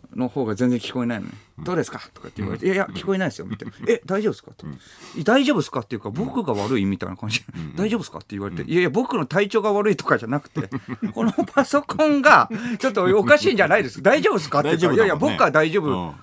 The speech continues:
Speaker 2: うん。
Speaker 1: いやいや、もう別に、
Speaker 2: うん。
Speaker 1: 最悪僕別に、もうね、普通に音声だけでもいいけど、<laughs> と思ってたんだけど、ラジオでしょと思って。あっちに当たって、「大丈夫ですか？」って。
Speaker 2: 「大丈夫ですか？」の、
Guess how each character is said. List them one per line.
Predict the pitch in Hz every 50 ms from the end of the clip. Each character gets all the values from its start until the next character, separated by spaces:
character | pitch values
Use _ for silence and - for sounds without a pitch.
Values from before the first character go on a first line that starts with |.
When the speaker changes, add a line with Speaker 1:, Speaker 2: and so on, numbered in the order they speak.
| - -
Speaker 2:
う | - 147
ん。 |
Speaker 1:
い | 160
や | 165 143
い |
や、 | 139 135
も | 120 117 117 127 131 127 123 117
う | 110
別 | 117 120 - 190 165
に、 | 160
Speaker 2:
う | 139
ん。 | 127 _ _ -
Speaker 1:
最 | - 269 311 330 349 381
悪 | 320 - 277 233
僕 | 196 285 262 - 139
別 | 123 113 - 131
に、 | 123 120 113 117 _ _ _ _ _ -
も | - 123 147 143 113 110 98
う | 110
ね、 | 139 156 135 101 -
普 | 117 -
通 | - - 175 175
に | 175 175 151 - _ _ _ - 120 -
音 | 208 262 349 427 -
声 | - - -
だ | - -
け | - - 208
で | - 202 175
も | - - 170 156
い | -
い | 208 - 240 -
け | - 202 180
ど、 | 147 135 - 165 220
<laughs> | 240 196 -
と | 190 180
思 | 180 196 254 269
っ |
て | - 226 -
た | - 170
ん | 143
だ | 135 131
け | -
ど、 | 123 123
ラ | 240 - -
ジ | - 339
オ | 202 143
で | 135 120
し | - 131
ょ | 127 -
と | - 117
思 | 117 113
っ |
て。 | 104 - 104 92 _ _ - 180 - -
あ | - 226
っ | 220
ち | - - - - 370
に | 240
当 | 190
た | - - 190
っ | 190
て、 | - - - - 220 226 -
「大 | 190 226 226 - 381
丈 | 269 359 -
夫 | 339 196
で | -
す | - -
か？」 | 131 131
っ |
て。 | - - 120 110
Speaker 2:
「大 | - - 226 262
丈 | 277 285 285
夫 | 269
で | 233 214
す | 190 - -
か？」 | 208 208 196 196 190 - - _ -
の、 | 156 160 151 151 143 110